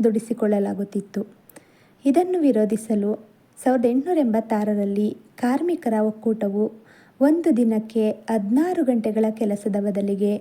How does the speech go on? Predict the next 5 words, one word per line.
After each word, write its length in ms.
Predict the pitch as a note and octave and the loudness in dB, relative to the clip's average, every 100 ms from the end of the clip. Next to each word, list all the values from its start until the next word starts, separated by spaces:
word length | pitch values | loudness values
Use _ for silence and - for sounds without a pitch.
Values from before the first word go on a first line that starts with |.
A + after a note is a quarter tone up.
| - | -2
ಎಂಟು 340 | A#3 C4 D4+ E4+ | 2 4 4 2
ಗಂಟೆಗಳ 440 | C4+ A3+ G#3+ G#3 G#3 | 2 0 0 0 -2
ಕೆಲಸಕ್ಕಾಗಿ 840 | G#3 G#3 G#3 A3 - G#3 F#3+ A3 A3 - - - - | 0 -2 -2 -6 -4 -6 -4 -4 -6 -10 -20 -16 2
ಮುಷ್ಕರವನ್ನು 720 | C4+ - - D4 A3 G#3+ A3+ | 2 2 0 2 4 2 0
ಘೋಷಿಸಿತು. 840 | A3 A3 - - G#3+ - G3+ - | 2 0 0 -4 -4 -2 -4 -4